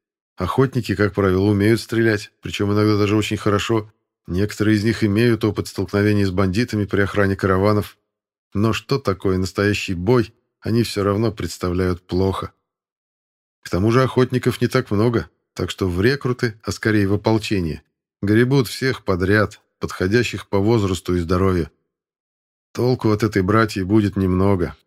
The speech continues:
Не стоит забывать, что винтовок и ружей в наших деревнях обычно едва хватает для вооружения милиции. Но еще в арсенале шерифа может храниться небольшой запас для выдачи охотникам на время рейдов.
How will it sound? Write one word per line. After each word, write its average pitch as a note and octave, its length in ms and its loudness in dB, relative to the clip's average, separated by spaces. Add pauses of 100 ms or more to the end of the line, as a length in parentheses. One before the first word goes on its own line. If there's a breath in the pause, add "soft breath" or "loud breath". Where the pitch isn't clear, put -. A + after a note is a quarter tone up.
(540)
Не A2 180 2
стоит A2+ 400 2
забывать, G2+ 400 2
что - 160 -6
винтовок G#2 640 0
и F#2+ 40 2
ружей A2 380 2
в G2 60 0
наших G2+ 300 0
деревнях G#2 360 2
обычно G#2 360 0
едва G2 340 2
хватает A2 460 2
для G2 120 2
вооружения G2+ 500 2
милиции. G2+ 640 2 (1160)
Но F2+ 120 0
еще A#2+ 240 0
в A#2+ 40 4
арсенале A#2+ 400 2
шерифа A2+ 440 0
может G#2+ 280 0
храниться G#2 420 0
небольшой G2+ 380 0
запас G2 400 0
для G2+ 120 2
выдачи G#2 320 0
охотникам G2 540 -2
на F#2 100 2
время G2 260 2
рейдов. G2 440 0